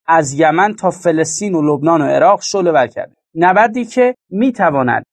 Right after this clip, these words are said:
آتشش شعله‌ورتر هم بشود. می‌خوایم بریم اتفاقات مربوط به فلسطین رو با هم بررسی کنیم، ببینیم که پیرامون این مسئله چه اتفاقاتی رخ داده. من لازم هست اول خدمت شما عرض بکنم در بیست و چهار ساعت اخیر ما شاهد یک حمله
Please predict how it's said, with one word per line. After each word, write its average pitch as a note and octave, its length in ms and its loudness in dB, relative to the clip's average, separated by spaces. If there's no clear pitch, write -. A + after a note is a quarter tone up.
آتشش A3 800 0
شعله‌ورتر F3+ 580 0
هم G3+ 200 -4
بشود. A#2+ 340 -6
می‌خوایم C#4+ 280 0
بریم C4+ 200 0
اتفاقات A3 540 -4
مربوط F#3 380 -4
به D#3 200 -2
فلسطین G3+ 640 0
رو B2+ 400 0
با F3+ 140 2
هم A#3 220 0
بررسی G3 500 0
کنیم، B3 280 -6
ببینیم A3+ 340 -2
که G3 360 -2
پیرامون G3+ 540 2
این G3+ 280 -4
مسئله F3 360 -2
چه F#3+ 160 -4
اتفاقاتی E3 640 0
رخ F#3 200 0
داده. G#3+ 240 0
من G3+ 200 0
لازم F3+ 320 0
هست F3+ 220 -2
اول E3 180 0
خدمت D3+ 340 -4
شما C#3+ 280 -2
عرض E3+ 200 0
بکنم G#3 340 -2
در F3 160 4
بیست E3 220 -8
و F3+ 40 -2
چهار F3 240 0
ساعت A3 320 -2
اخیر F#3 300 0
ما F3+ 200 -2
شاهد E3+ 340 -2
یک E3 280 -4
حمله C3 320 0